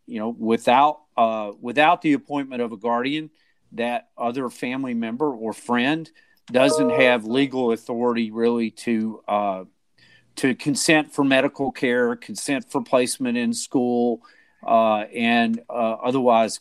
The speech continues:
you know, have authority over the children. So there's often a process then of petitioning a probate court for the appointment of that person in the position of guardian, uh, in order to, again, to make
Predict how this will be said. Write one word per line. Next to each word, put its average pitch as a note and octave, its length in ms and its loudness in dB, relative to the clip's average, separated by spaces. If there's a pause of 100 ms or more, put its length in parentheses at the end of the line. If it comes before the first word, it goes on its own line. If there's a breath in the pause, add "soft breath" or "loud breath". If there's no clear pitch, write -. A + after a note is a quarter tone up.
(140)
you B2+ 160 -4
know, G#2+ 100 -2
have A2+ 200 -2
authority A2+ 420 0
over G#2+ 160 -4
the G#2 140 -4
children. C#3 500 0
So A2+ 340 0 (800 soft breath)
there's A2+ 300 0
often B2+ 340 4
a A#2 60 6
process A#2 560 2
then A#2 220 2
of G#2 160 -2
petitioning A#2+ 680 0
a G#2+ 80 -2
probate B2+ 460 2
court A#2+ 420 0
for A#2+ 220 -2
the A2 120 -2
appointment B2 720 -6
of G#2+ 400 0 (360)
that B2+ 340 4
person C#3 540 -4
in A2+ 280 -6
the A2+ 80 -2
position A#2 720 0
of G#2+ 640 0
guardian, C3 600 4 (500)
uh, G#2 360 -4 (260)
in B2 120 0
order B2 260 2
to, A#2+ 80 2
again, A2+ 360 0
to - 160 -10
make G#2+ 260 -2